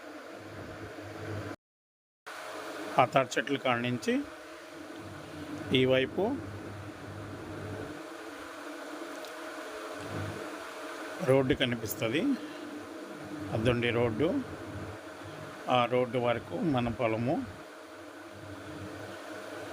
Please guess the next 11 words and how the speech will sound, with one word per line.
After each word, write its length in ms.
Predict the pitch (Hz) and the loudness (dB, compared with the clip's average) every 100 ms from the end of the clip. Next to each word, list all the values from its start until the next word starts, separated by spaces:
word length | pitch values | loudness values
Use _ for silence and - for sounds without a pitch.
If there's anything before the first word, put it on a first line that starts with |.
| - - - - - | -8 -6 -6 -4 4
చూడండి, 320 | 143 127 123 123 | 6 8 6 4
అక్కడ 160 | - 123 | 4 6
ఒక 80 | 156 165 131 | 6 6 6
బైక్ 220 | 131 120 | 4 4
వెళ్తుంది 400 | 131 117 123 117 113 | 0 0 0 2 2
కదా 160 | 123 214 196 - - - - 151 | 0 -2 -4 -10 -14 -14 -10 0
రోడ్డు 220 | 131 120 120 | 0 2 0
మీద, 180 | 120 120 190 - - - - - - - - - - - - 117 | -2 0 -2 -4 -12 -14 -14 -14 -14 -14 -14 -14 -14 -12 -8 2
దూరంగా. 440 | 127 120 117 117 135 190 - - - - - - - - - - 147 | 6 6 4 2 0 -2 -8 -12 -12 -12 -12 -12 -12 -14 -14 -4 4
రోడ్డు 240 | 127 127 127 | 6 6 4
అంచునే 300 | 127 139 | 4 4